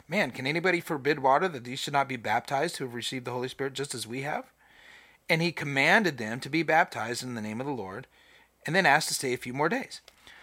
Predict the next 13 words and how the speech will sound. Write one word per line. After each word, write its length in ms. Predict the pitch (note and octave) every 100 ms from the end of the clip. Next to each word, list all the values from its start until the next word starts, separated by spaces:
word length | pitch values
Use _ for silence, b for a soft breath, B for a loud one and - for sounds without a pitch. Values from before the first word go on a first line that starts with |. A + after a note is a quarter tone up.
| B
So 360 | - G#3+ G3 E3+ b b b b _ _
Peter's 500 | - B3 C#4+ B3 E3 - _ E3+ C#3+
got 180 | G#3
it 160 | A3+ D#3
backwards. 800 | G3+ G#3+ - B2+ F2 - - - _ b b b b b b _ _ -
He's, 480 | - G#3 F3+ - - _ _ _
he 180 | - G#3
said 480 | G3+ - G#3 G3 D3 _ -
that, 400 | F3 E3 C3 - - - - - - _ - _ _ _ b b b b -
now 160 | F#3+
when 220 | D#3 F#3 C4
it 120 | -
happened 580 | F#3 G#3+ - G#2+ D3